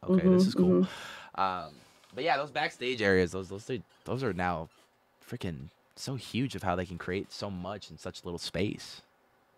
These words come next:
Speaker 2: Yeah, I find it really interesting how we've been able to do so much more backstage, but honestly, like, build-wise for us, like,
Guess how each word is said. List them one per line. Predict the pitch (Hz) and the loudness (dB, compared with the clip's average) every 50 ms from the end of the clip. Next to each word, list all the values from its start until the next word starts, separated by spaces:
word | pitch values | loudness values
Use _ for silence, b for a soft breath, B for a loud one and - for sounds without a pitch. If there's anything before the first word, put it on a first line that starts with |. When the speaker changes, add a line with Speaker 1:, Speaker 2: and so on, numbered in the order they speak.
| _ _ | _ _
Speaker 2:
Yeah, | 185 180 180 185 | 12 12 12 12
I | 190 190 | 12 12
find | 233 226 233 247 | 12 12 12 12
it | |
really | 233 220 208 185 | 12 12 12 12
interesting | 170 180 185 196 190 - 180 180 | 12 12 12 10 8 8 8 10
how | 175 180 170 170 | 12 12 12 12
we've | 165 165 160 156 | 12 12 10 10
been | 160 156 | 10 12
able | 156 160 160 165 160 | 12 12 12 10 10
to | - 175 156 | 8 6 8
do | - 156 160 160 156 | 10 12 12 12 12
so | 156 - - 160 160 | 10 12 12 12 12
much | 156 151 151 - | 12 12 12 12
more | - 147 143 143 143 | 8 10 10 10 12
backstage, | 131 135 131 135 - - - - 147 135 143 156 160 180 - | 12 12 12 12 12 8 6 8 10 12 12 12 10 8 8
but | 160 147 135 | 10 10 12
honestly, | 135 139 143 151 151 - - 160 156 151 147 | 12 12 10 10 6 8 10 12 12 12 12
like, | 143 135 135 139 147 | 12 12 12 10 10
build-wise | 147 139 143 143 156 160 156 156 156 - | 10 10 12 12 12 12 12 12 12 10
for | - 143 135 | 8 8 10
us, | 139 147 156 - - | 10 10 8 8 8
like, | 139 135 127 | 8 8 8